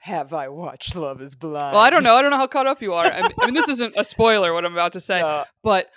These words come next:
Speaker 2: yo, did you feel it when that girl, what is her name? That's with Kwame? Chelsea? The blonde?
Speaker 1: Chelsea, yeah.
Speaker 2: Okay. Did you hear her when she was saying, like,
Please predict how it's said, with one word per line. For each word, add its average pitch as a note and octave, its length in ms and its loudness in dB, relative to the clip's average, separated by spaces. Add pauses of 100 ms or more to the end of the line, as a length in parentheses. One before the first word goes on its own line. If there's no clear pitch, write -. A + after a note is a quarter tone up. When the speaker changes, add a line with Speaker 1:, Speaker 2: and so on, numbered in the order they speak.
(120)
Speaker 2:
yo, F3+ 380 -2
did D#3+ 180 -10
you B3 220 -4
feel F3 400 -8
it G#3+ 180 -6
when E3+ 160 -8
that D#3+ 360 -8
girl, E3 600 -4
what F3 160 -4
is D#3+ 100 -12
her D#3 60 -16
name? D3 260 -16
That's F3 180 -18
with E3+ 140 -8
Kwame? E3+ 640 -10
Chelsea? G#3 440 -10 (360)
The E3+ 60 -16
blonde? E3 240 -10
Speaker 1:
Chelsea, D#3+ 560 -4 (200)
yeah. D3+ 320 -8 (200)
Speaker 2:
Okay. F3 460 -2 (240)
Did F#3 200 -10
you B3 160 -6
hear A3 200 -4
her A3 160 -4
when G3 120 -8
she G3 160 -8
was F3+ 300 -8 (220)
saying, E3+ 460 -6
like, D#3 300 -10